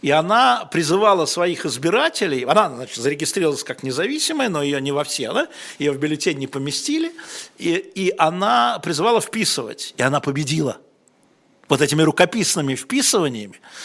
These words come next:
Причем там была очень смешная история, когда противник, который проиграл, говорил: «Вот у нее фамилия типа там Малиновская что-то, не помню, найдите мне, пожалуйста, кто может. Малиновская»,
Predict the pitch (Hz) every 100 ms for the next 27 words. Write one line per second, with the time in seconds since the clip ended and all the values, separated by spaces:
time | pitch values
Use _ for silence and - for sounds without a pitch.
0 | - - - 196 170 170 190 208 185 180
1 | 185 175 202 190 - 240 220 165 160 160
2 | 180 - 202 160 165 156 170 147 156 165
3 | 220 233 170 185 202 - - - 156 185
4 | 180 196 185 156 156 - 160 151 180 196
5 | 214 349 349 - 147 131 107 - 151 123
6 | 131 147 196 135 190 220 208 143 123 135
7 | 131 113 104 - - 135 120 98 95 -
8 | - - - - 165 190 220 339 370 -
9 | 156 131